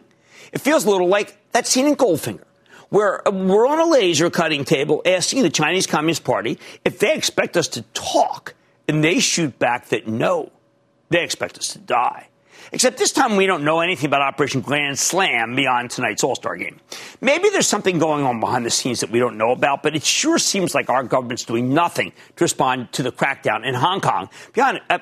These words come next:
beyond a patchwork of half-baked sanctions and blacklisted companies. It's as though the White House can't decide whether to stand up to China or to play nice so that our companies don't lose business over there. Unfortunately,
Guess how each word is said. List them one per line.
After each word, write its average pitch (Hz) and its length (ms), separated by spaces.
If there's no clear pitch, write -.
beyond 196 240
a - 20
patchwork 131 520
of - 120
half-baked 135 440
sanctions 139 540
and 90 100
blacklisted 120 460
companies. 120 340
It's - 140
as - 100
though 294 100
the 294 60
White 339 220
House 403 120
can't - 220
decide 160 340
whether 135 200
to 113 80
stand 151 320
up 254 80
to 277 100
China 87 340
or 208 180
to 262 60
play 247 220
nice 277 520
so 220 180
that 208 120
our 185 100
companies 185 400
don't 165 240
lose 143 180
business 120 460
over 92 220
there. 147 240
Unfortunately, 226 760